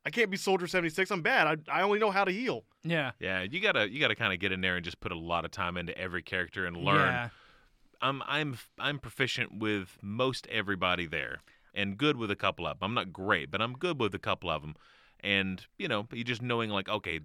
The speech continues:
Speaker 3: we need this or we need that,"
Speaker 2: Yeah.
Speaker 3: and just
Speaker 1: Yeah.
Speaker 3: kind of choosing which one to be.
Speaker 2: And there's some times where I just get frustrated and just say,
Speaker 3: <clears throat>
Speaker 2: like, "Okay, fuck it. No one obviously is taking this serious. I'm just gonna go damage."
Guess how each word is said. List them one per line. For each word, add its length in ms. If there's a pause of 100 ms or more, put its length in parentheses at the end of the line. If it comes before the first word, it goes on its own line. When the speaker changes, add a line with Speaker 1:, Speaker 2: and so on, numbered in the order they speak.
Speaker 3:
we 140
need 240
this 280
or 80
we 120
need 220
that," 80
Speaker 2:
Yeah. 260
Speaker 3:
and 80
just 140
Speaker 1:
Yeah. 60
Speaker 3:
kind 140
of 60 (180)
choosing 520
which 200
one 160
to 60
be. 240 (140)
Speaker 2:
And 160
there's 160
some 180
times 320
where 100
I 60
just 200
get 160
frustrated 520
and 120
just 180
say, 160
Speaker 3:
<clears throat> 0
Speaker 2:
like, 280
"Okay, 320
fuck 320
it. 120
No 200
one 180
obviously 600
is 160
taking 220
this 120
serious. 520
I'm 100
just 100
gonna 140
go 140
damage." 520